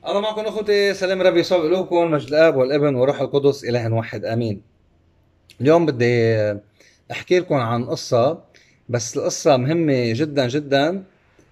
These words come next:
بأول أهمية لها إنه هي قصة حقيقية جدًا. تاني أهمية لها إنه هيدي القصة رح تحكي عن أهمية الصلاة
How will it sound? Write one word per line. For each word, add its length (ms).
بأول 1040
أهمية 420
لها 360
إنه 180
هي 540
قصة 480
حقيقية 760
جدًا. 420
تاني 220
أهمية 320
لها 540
إنه 140
هيدي 200
القصة 280
رح 120
تحكي 460
عن 220
أهمية 680
الصلاة 680